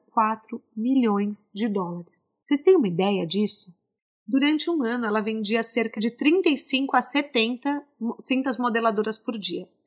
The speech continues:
E ela tava nas lojas de departamento mais famosas dos Estados Unidos. O produto dela era tido como premium. Só que ela falou, "Gente, o meu produto não é um produto premium. Ele é um produto pra toda mulher." E ela resolveu ir vender naquele quatorze zero meia,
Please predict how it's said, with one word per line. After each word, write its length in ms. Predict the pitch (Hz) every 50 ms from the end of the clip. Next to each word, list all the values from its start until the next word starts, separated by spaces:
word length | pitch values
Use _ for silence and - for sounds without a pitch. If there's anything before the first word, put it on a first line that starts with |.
| _ _ - - - - _ _ -
E 80 | 415
ela 100 | 403 330
tava 220 | 269 - 240 226 233
nas 180 | 226 226 214
lojas 320 | 226 214 202 208 202 214 202
de 60 | 196
departamento 640 | 190 208 196 - 196 - - 220 202 190 190 180 -
mais 300 | 208 214 220 254 269 269
famosas 540 | - 277 269 247 214 202 202 202 208 196 196
dos 180 | - 202 180 202
Estados 360 | 190 - - 196 190 175 190
Unidos. 340 | 220 202 196 190 185 - -
O 40 |
produto 380 | 175 214 214 185 214 214 - 220
dela 220 | 190 208 202 202
era 100 | 202 208
tido 240 | 208 - - 202 208
como 280 | 208 - 196 202 247 262
premium. 540 | 262 - - 233 226 220 233 254 269 311 330 - _ _ _
Só 140 | _ - 320
que 80 | - 320
ela 100 | 311 294
falou, 240 | 311 - 302 294 277
"Gente, 300 | 294 311 277 247 - 262
o 40 |
meu 120 | 269 311 294
produto 340 | - 302 247 311 294 - 285
não 160 | 294 294 311
é 60 | 320
um 100 | 370 427
produto 380 | - 294 247 196 202 - 202 190
premium. 420 | - - 185 180 170 175 180 180 -
Ele 120 | 226 240 285
é 40 |
um 60 | 311 294
produto 340 | - 294 254 320 320 320
pra 160 | 277 - 339 339
toda 400 | 339 - - 277 247 254 247 302
mulher." 500 | 349 415 415 381 247 214 208 - - _ _ _ _ _ _ _ _
E 60 | 320
ela 100 | 320 330
resolveu 380 | 311 330 285 320 302 269 302 302
ir 40 | 294
vender 220 | 294 285 285 294
naquele 300 | 285 285 285 - 277 277
quatorze 500 | 277 - 269 262 - 277 277 262 247 247 240
zero 280 | 214 254 254 254 269
meia, 420 | 262 247 220 220 214 196 180 175